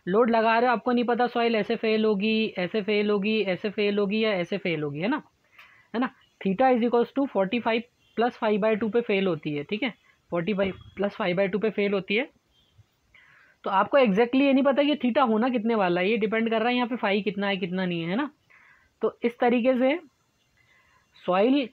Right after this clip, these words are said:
किस एंगल पे फेल हो रही है वो हमें पहले से नहीं पता होता है, पर यहाँ पे डायरेक्ट शियर टेस्ट में आपने भाई पहले से ही बता दिया कि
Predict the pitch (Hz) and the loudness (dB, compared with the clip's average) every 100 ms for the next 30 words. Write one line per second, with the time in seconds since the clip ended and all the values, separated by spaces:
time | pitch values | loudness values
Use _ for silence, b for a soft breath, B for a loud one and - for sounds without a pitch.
0 | - 277 - 196 185 202 254 247 240 214 | -2 -2 -2 -4 -2 2 2 0 2 2
1 | 233 233 214 208 247 247 220 240 - 190 | 2 2 2 2 0 0 0 -2 0 0
2 | 196 240 262 254 233 202 208 196 160 165 | 2 2 2 2 2 0 2 2 0 -2
3 | 143 139 - 233 - 160 165 175 226 254 | -4 -6 0 0 0 -6 -4 -2 0 0
4 | 233 208 233 - 233 233 220 220 240 233 | 2 0 -2 0 0 0 -2 -2 -2 0
5 | 208 220 247 208 220 208 190 214 247 240 | 0 0 0 0 -2 -2 0 0 0 0
6 | 226 220 233 233 285 | 0 0 0 -2 -4